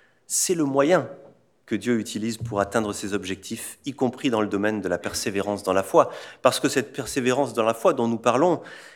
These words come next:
eh bien, ce n'est pas cette traversée des épreuves dont nous parlons,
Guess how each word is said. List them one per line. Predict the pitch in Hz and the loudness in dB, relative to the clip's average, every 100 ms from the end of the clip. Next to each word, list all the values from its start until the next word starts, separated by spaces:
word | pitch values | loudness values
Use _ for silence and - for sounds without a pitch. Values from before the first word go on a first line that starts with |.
| - | -4
eh | 120 | 4
bien, | 147 | 6
ce | 143 - | 4 2
n'est | 143 | 2
pas | 160 151 139 | 8 8 8
cette | 139 - | 4 -4
traversée | - 147 143 - | 2 4 4 0
des | 131 127 | 0 2
épreuves | 143 - 190 117 - | 0 4 4 4 -6
dont | 107 | -2
nous | 117 | -2
parlons, | 113 131 185 | 2 2 2